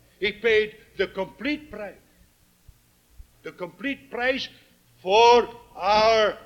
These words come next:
redemption. And that complete price was there. Death. Suffering of death. In all his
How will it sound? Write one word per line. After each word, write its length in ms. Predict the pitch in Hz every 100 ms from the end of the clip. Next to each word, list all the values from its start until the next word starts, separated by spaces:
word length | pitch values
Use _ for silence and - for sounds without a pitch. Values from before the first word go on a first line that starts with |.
| _
redemption. 1040 | 131 139 151 165 190 180 196 180 - 120 - _ _ _ _ _ _ _ _ _ _ _ _ _ _ _ _
And 200 | 175 170
that 220 | 170 -
complete 540 | 160 131 - 254 -
price 480 | - 196 233 247 - - _ -
was 180 | 180 170
there. 260 | 185 139 - _ _ _ _ _ _ _ _ _ _ _ _ _ _ _ _ _ _ _ _
Death. 360 | 151 185 156 - - _ _ _ _ _ _ _ _ _ _ _ _ _ _ _ _ _ _ _ -
Suffering 560 | - 214 - 147 107 _ _ _ _ _
of 200 | 135 135 -
death. 260 | 202 151 - _ _ _ _ _ _ _ _ _ _ _ _ _ _ _ _ _ _ _ _ _ _ _ -
In 180 | 143
all 580 | 170 226 254 269 269 254
his 280 | 185 165